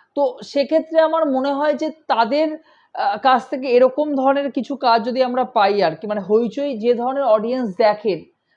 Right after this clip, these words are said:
তাদের কাছে কিন্তু এই ধরনের, আহ, বিষয়গুলো খুব গ্রহণযোগ্যতা পাবে বলে আমার মনে হয়। আমার কিন্তু কাজটা বেশ ভালো লেগেছে। আপনারা কিন্তু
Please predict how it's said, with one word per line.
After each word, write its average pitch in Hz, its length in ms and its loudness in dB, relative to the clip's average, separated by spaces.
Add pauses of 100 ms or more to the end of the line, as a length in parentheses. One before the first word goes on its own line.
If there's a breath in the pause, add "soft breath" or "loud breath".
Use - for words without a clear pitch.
তাদের 247 280 4
কাছে 294 220 0
কিন্তু 311 220 -4
এই 277 100 -2
ধরনের, 254 440 -2
আহ, - 840 -14
বিষয়গুলো 240 580 -2
খুব 294 160 -6
গ্রহণযোগ্যতা 226 720 -2
পাবে 208 240 -2
বলে 220 180 0
আমার 202 200 -2
মনে 175 220 -6
হয়। 151 160 -6
আমার 233 220 -2
কিন্তু 269 180 -10
কাজটা 208 360 -6
বেশ 220 400 2
ভালো 208 160 0
লেগেছে। 185 240 -6
আপনারা 226 240 -8
কিন্তু 247 340 -12